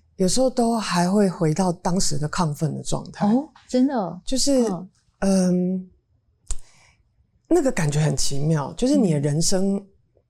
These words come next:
Speaker 1: 在很多没有预料的状态之下走到这一步，
Speaker 2: 嗯。
Speaker 1: 而我居然就是可以站在金马奖上面主持，
Speaker 2: 嗯。
Speaker 1: 那样。
Speaker 2: 嗯哼。
Speaker 1: 但，嗯，当然，那是一个很大的学习，就像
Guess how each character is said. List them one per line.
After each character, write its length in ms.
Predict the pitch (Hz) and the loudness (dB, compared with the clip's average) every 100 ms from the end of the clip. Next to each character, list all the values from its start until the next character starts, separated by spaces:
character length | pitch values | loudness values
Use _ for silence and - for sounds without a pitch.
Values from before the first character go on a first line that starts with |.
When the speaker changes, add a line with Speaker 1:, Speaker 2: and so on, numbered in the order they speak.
| _ - | _ -4
Speaker 1:
在 240 | 226 208 | -2 -2
很 260 | - 156 143 | -2 -2 -2
多 200 | 196 196 | 0 2
没 120 | 190 | 2
有 120 | 160 | 2
预 160 | 175 175 | 2 2
料 180 | 170 151 | 2 0
的 60 | |
状 200 | 143 160 | 0 0
态 160 | 156 151 | 0 0
之 140 | - | 0
下 160 | 151 147 | 0 0
走 240 | - 151 | 0 0
到 160 | 151 147 | 0 0
这 160 | 147 | 0
一 60 | 131 | -2
步， 240 | - 143 - | -6 -6 -2
Speaker 2:
嗯。 20 | |
Speaker 1:
而 80 | 160 | 0
我 140 | 151 | 0
居 220 | 190 196 | 0 0
然 240 | 175 151 160 - - - _ - | 2 0 -6 -16 -20 -20 _ -2
就 100 | 170 | 0
是 120 | 170 | 0
可 260 | - 180 | -2 0
以 180 | 180 - - _ _ | 0 0 -10 _ _
站 180 | - 180 | -2 2
在 140 | 170 | 2
金 260 | 156 - 156 | 0 0 0
马 160 | 139 139 | 0 -2
奖 220 | 240 147 | -4 -2
上 140 | 147 | -4
面 180 | 151 135 - | -4 -4 -2
主 120 | - - | -2 0
持， 400 | - - 196 170 | 0 0 -4 -6
Speaker 2:
嗯。 240 | 196 180 165 | -8 -6 -4
Speaker 1:
那 60 | |
样。 200 | 143 123 - | -4 -6 -6
Speaker 2:
嗯 140 | 190 190 | -6 -4
哼。 260 | 190 185 - | -6 -6 -4
Speaker 1:
但， 300 | 240 233 202 - | 0 0 -2 -2
嗯， 360 | 180 170 165 - - | 0 0 0 -4 -6
当 180 | 233 240 | -2 2
然， 400 | 190 170 170 170 - - _ _ _ _ _ _ _ _ - | 2 4 2 -2 -12 -20 _ _ _ _ _ _ _ _ -2
那 160 | 240 | 0
是 140 | 226 226 | 2 2
一 20 | |
个 80 | 170 | 0
很 120 | 131 | 0
大 200 | 190 147 | -2 -2
的 80 | 131 | -2
学 260 | - - | -2 -2
习， 300 | - - - | -2 -2 -2
就 140 | 170 190 | -2 0
像 260 | 214 175 | 2 0